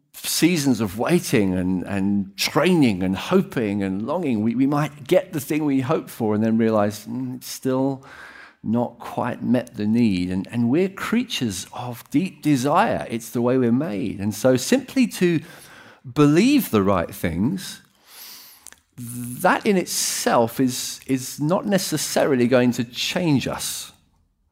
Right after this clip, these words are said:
Simply to, to believe the right things in a kind of cold, I suppose, intellectual, cerebral way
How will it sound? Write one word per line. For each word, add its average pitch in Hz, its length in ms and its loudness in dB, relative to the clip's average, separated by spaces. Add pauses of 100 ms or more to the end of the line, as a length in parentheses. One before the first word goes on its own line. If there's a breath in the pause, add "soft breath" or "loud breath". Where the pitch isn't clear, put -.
(840 soft breath)
Simply 160 460 0
to, 143 320 4
to - 260 -2 (100)
believe 151 460 2
the 139 80 0
right 127 160 4
things 123 260 2
in 226 140 -2
a 285 60 0
kind 196 240 2
of 190 120 0
cold, 160 720 2
I - 80 -6
suppose, 143 540 0
intellectual, 143 720 2
cerebral 120 880 2
way 98 480 -2